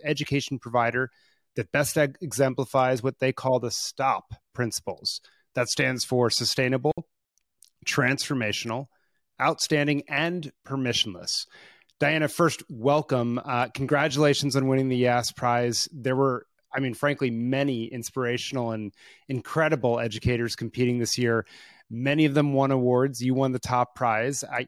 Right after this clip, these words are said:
I happened to be a judge, actually, in one of the rounds and, uh, got to read your application. I was just blown away and so excited by what you have created and the vision. And we'll get to the prize and more toward the end of our conversation. But I just want to start with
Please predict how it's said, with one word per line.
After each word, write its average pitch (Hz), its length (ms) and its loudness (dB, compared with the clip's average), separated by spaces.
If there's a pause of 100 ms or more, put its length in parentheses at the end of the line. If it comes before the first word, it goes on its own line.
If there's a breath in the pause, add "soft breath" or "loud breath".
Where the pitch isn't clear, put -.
I 120 60 -10
happened 139 300 0
to 165 40 0
be 175 100 6
a 165 40 6
judge, 135 460 2
actually, 120 320 -4
in 120 80 -6
one 123 100 -4
of 120 60 -6
the 120 80 -4
rounds 127 340 -2
and, 127 160 2 (400 loud breath)
uh, 127 220 2 (120)
got 147 240 2
to 139 100 -4
read 139 220 2
your 131 140 2
application. 123 640 0
I 117 80 0
was 120 140 0
just - 180 0 (100)
blown 139 400 2
away 131 280 2
and 120 120 -4
so 127 220 -4
excited 117 720 -2 (480 soft breath)
by 131 140 2
what 131 280 2
you 127 200 -2
have 117 280 -2
created 135 600 4
and 113 260 -6
the 107 60 -10
vision. 107 640 0 (400 soft breath)
And 131 240 -4
we'll 139 140 2
get 160 160 0
to - 60 -14
the 147 60 -6
prize 143 380 2
and 127 160 0
more 127 340 2
toward 123 320 -4
the 113 80 -2
end 139 140 -2
of 123 100 -4
our 117 100 -2
conversation. 117 680 -4
But 123 220 -2 (180)
I 123 80 0
just 160 260 -4
want 160 140 -2
to 131 60 -4
start 139 340 0
with 120 240 0